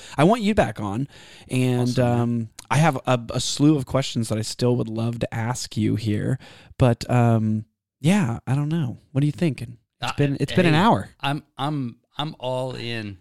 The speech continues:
Speaker 1: Just
Speaker 2: Anytime,
Speaker 1: crushed
Speaker 2: any
Speaker 1: an hour, man.
Speaker 2: I'll call you brother anytime, brother.
Speaker 1: Awesome.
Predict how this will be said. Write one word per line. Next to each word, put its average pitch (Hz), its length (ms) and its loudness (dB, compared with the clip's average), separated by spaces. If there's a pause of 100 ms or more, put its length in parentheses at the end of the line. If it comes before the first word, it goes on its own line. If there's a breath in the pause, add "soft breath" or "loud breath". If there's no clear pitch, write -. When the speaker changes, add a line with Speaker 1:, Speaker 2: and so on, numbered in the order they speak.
Speaker 1:
Just 135 120 -4
Speaker 2:
Anytime, 156 300 0
Speaker 1:
crushed 160 200 0
Speaker 2:
any 170 100 -2
Speaker 1:
an 156 60 4
hour, 165 220 2
man. 101 260 -4 (380)
Speaker 2:
I'll 127 100 -8
call 143 200 -2
you 143 140 -2
brother 113 380 -2 (180)
anytime, 139 480 -2
brother. 104 320 -4 (100)
Speaker 1:
Awesome. 110 460 -4